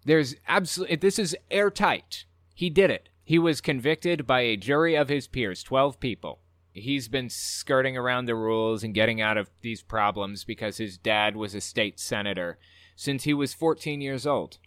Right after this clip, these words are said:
Time for some accountability, some hard accountability.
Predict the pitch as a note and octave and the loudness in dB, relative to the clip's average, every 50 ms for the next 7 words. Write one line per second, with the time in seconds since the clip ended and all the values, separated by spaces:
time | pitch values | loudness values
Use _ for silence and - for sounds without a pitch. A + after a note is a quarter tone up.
0 | _ _ - - D3+ F3 F#3+ G3 G3+ G3+ G3 F#3+ D#3 - - D#3+ D#3 D3+ D3+ - | _ _ -4 0 2 2 2 2 0 -2 -4 -8 -8 -4 0 2 2 2 0 0
1 | - C#3 B2+ G#2+ F#2+ - - C#3 C#3+ C3+ - C#3+ B2 A2+ A#2+ G#2+ G2 F2 D#2+ D#2+ | -4 -4 -4 -4 -6 -4 -4 -4 -4 -4 -6 -8 -4 -4 -4 -2 -4 -4 -6 -8
2 | D#2 - - A2+ G#2 F#2 - - - C#3 D3+ D#3+ D#3 E3 E3 E3 D#3+ D#3 - _ | -8 -8 -10 -12 -12 -12 -10 -2 2 4 4 6 4 2 0 -2 -4 -8 -16 _
3 | _ _ - A2 - - C#3 C3+ C3+ C3+ G#2 F#2+ A2 G2 F2 E2 D2+ C2+ C2 | _ _ -14 -12 -8 -6 -4 -4 -4 -4 -4 -4 -4 -4 -4 -6 -10 -12 -16